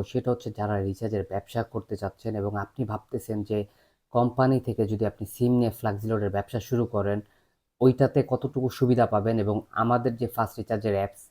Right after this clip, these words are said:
এটা ব্যবহার করলে কী সুবিধা পাবেন, আমি এই বিষয় নিয়ে তুলে ধরবো। এবং আপনি যদি আমার চ্যানেলে নতুন হয়ে থাকেন অবশ্যই চ্যানেলটিকে সাবস্ক্রাইব করবেন এবং ভিডিওটি যদি ভালো লাগে এবং আপনার হেল্পফুল মনে হয় তাহলে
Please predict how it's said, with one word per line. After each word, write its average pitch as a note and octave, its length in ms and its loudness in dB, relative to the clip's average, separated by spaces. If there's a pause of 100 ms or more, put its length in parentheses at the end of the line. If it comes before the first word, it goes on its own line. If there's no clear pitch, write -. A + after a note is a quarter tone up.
(180)
এটা B2 180 2
ব্যবহার A2+ 260 2
করলে A2+ 220 0
কী B2 60 0 (100)
সুবিধা G#2+ 300 -2
পাবেন, A2 220 -2 (460)
আমি C#3 160 4
এই A#2+ 100 6
বিষয় A#2 220 2
নিয়ে A2+ 160 2
তুলে G#2+ 220 4
ধরবো। F#2 260 -4 (240)
এবং G#2+ 120 0 (180)
আপনি - 180 -6 (100)
যদি A#2+ 160 0 (120)
আমার G#2 220 0
চ্যানেলে G2 240 -2 (100)
নতুন G#2+ 220 -2
হয়ে A#2+ 160 0
থাকেন C3+ 200 -6 (420)
অবশ্যই A#2 440 2
চ্যানেলটিকে C3+ 440 0
সাবস্ক্রাইব C#3 420 0 (120)
করবেন C#3 300 2
এবং G#2 100 0 (120)
ভিডিওটি C3+ 300 2 (120)
যদি A2 120 0 (100)
ভালো G2 200 0
লাগে F#2+ 240 0
এবং G2+ 100 0 (120)
আপনার G2+ 280 -6
হেল্পফুল D3+ 400 2
মনে G2+ 200 0
হয় B2 160 0 (400)
তাহলে A2 320 0